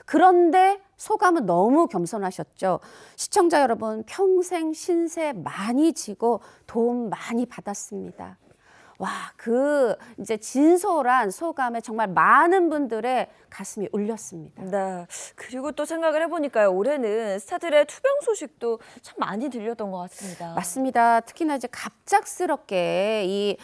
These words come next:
Speaker 1: 발현이 되면서 굉장히 위험한 고비를 맞았던 스타분들이 있었습니다. 먼저 개그맨 이경규 씨 뽑을 수 있겠는데, 꼽을 수 있겠는데,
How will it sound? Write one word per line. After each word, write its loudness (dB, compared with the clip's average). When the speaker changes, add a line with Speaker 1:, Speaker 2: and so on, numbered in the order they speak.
Speaker 1:
발현이 2
되면서 -2
굉장히 -2
위험한 2
고비를 -4
맞았던 -2
스타분들이 2
있었습니다. 0
먼저 4
개그맨 4
이경규 0
씨 -2
뽑을 -2
수 -8
있겠는데, -4
꼽을 -4
수 -10
있겠는데, -4